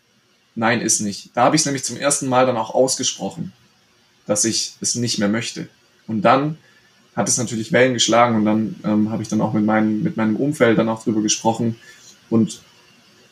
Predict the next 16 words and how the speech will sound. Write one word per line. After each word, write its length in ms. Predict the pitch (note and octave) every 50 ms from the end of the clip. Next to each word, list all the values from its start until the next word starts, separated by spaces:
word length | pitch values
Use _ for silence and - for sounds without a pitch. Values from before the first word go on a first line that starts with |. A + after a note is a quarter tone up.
| _ _ _ _ - _ _ _ _ _ -
die 100 | A2+ A2
haben 140 | A#2 B2+ B2+
das 120 | A#2+ -
komplett 340 | - A#2+ G#2+ F#2 - - -
akzeptiert. 680 | A#2 - - - - - - - A2+ A2 G2+ - - - _ _
Also 180 | - G#2 G#2+ G#2+
meine 220 | G#2+ A2 G#2+ A2
Eltern, 480 | - B2+ B2+ C3 B2+ C3 C3 B2 B2 A2+
mein, 320 | G#2+ A2 A2 G#2+ G#2+ G#2 - _
meine 180 | - G#2+ G#2+ G#2
Großeltern, 720 | - B2 B2+ B2 - - A#2 A2 - A#2 A2+ A2+ A2 A2+ - - - - - - _ _ _ _
ähm, 320 | G#2+ G#2+ G#2 G#2 G#2 G#2+
haben 140 | A2+ A2+ A#2
das 140 | G#2+ - -
auch 140 | G#2+ G#2+
direkt 320 | - G#2 A2+ A2+ - -